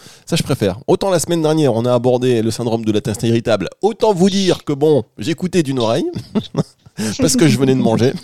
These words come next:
<laughs> Et que je voulais que ça continue à aller bien. Euh, autant là, voilà, le jeûne intermittent, euh, et la perte de poids, c'est, le jeûne intermittent, déjà, on en entend, euh, parler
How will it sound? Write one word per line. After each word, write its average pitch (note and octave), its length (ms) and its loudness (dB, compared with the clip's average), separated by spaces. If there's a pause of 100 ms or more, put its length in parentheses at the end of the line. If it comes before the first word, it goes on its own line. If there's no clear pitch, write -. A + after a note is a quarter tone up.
(100)
<laughs> - 1800 -4
Et D#3 80 0
que C3 60 -8
je C3 40 -14
voulais C#3+ 140 0
que - 60 -4
ça A#2+ 120 0
continue C#3+ 360 0
à A#2+ 60 4
aller G#2+ 120 0
bien. A2+ 140 0 (720)
Euh, A#2 400 0
autant F#3+ 240 0
là, F3+ 300 2
voilà, A#2 200 2
le G#2+ 120 2
jeûne D#3 160 2
intermittent, A2 340 -2
euh, A2 600 0
et A#2 100 0
la A2 140 0
perte A#2 240 -4
de G2 100 2
poids, A#2+ 320 0
c'est, - 220 -6
le E2 1120 -2 (300)
jeûne A2+ 160 -2
intermittent, G2+ 380 -4
déjà, G2+ 200 0
on A#2 100 -4
en F2+ 120 -6
entend, E2+ 360 -6
euh, D2 60 -8
parler F2+ 400 -4